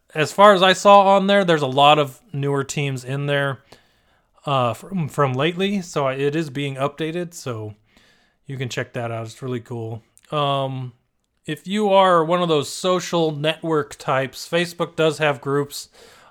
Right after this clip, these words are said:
Um, there's a Star Wars Galaxy of Heroes group with, uh, forty-eight thousand people on it, and I know there's a lot of YouTubers, and me and Wink are on there. Just a lot of people, um, hanging out and talking.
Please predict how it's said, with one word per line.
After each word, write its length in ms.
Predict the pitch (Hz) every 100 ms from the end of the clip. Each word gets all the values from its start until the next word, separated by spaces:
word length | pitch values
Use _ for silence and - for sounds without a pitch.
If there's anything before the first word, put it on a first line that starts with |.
| _
Um, 540 | 147 139 135 131 131 131
there's 160 | 135
a 60 | 139
Star 260 | - 180 180
Wars 200 | 170 143
Galaxy 520 | 151 156 160 - 160
of 120 | 123
Heroes 440 | 160 156 151 147
group 400 | 131 143 151 156 - _ _ _ _ _ _ _
with, 240 | 165 156 151
uh, 240 | 135 127
forty-eight 640 | - 180 196 190 185 175
thousand 560 | - 175 175 175 160 151
people 340 | 156 156 135
on 180 | 120 117
it, 140 | 120 120
and 80 |
I 200 | 131 131
know 140 | 143 143
there's 220 | 147 131
a 60 | 135
lot 240 | 131 131
of 80 | 120
YouTubers, 840 | 127 135 - 139 131 127 120 -
and 540 | 127 120 113 110 107 - _ _ _ _ _ - -
me 160 | 147
and 140 | 147 131
Wink 260 | 147 143
are 120 | 143 135
on 180 | 135
there. 360 | 131 127 127 123
Just 200 | - 156
a 40 | 143
lot 260 | 135 143
of 80 | 131
people, 460 | - 131 139 123 120 - _ _ _ -
um, 460 | 143 131 120 113 113
hanging 280 | 135 131 127
out 140 | 123
and 100 | 113
talking. 540 | 139 123 117 123 120